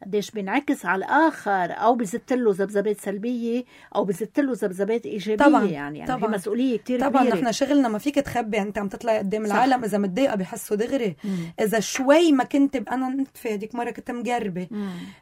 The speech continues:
Speaker 2: نتفة، يعني، سوري، أنا بنطنط كتير على المثل.
Speaker 1: صح.
Speaker 2: نتفة ما نطنطت لأنه عم بسعوا، الناس انتبهت.
Speaker 1: مم.
Speaker 2: وصلوا ناس إنه فلين يقولوا لي: "كتير
Speaker 1: بكي شي.
Speaker 2: انبسطنا،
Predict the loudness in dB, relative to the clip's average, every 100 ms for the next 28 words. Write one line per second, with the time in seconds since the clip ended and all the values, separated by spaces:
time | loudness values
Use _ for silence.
0 | 4 4 4 2 4 4 2 4 6 8
1 | 4 0 2 2 2 0 -2 -2 0 2
2 | 0 -2 0 2 4 4 4 6 6 6
3 | 4 4 2 2 0 0 2 0 0 -2
4 | -4 0 0 0 0 2 4 4 6 10
5 | 8 8 0 -4 -8 -8 -2 0 4 6
6 | 6 6 2 0 -2 2 4 2 0 0
7 | -2 -6 -20 -20 -20 4 8 10 10 8
8 | 6 4 4 2 4 2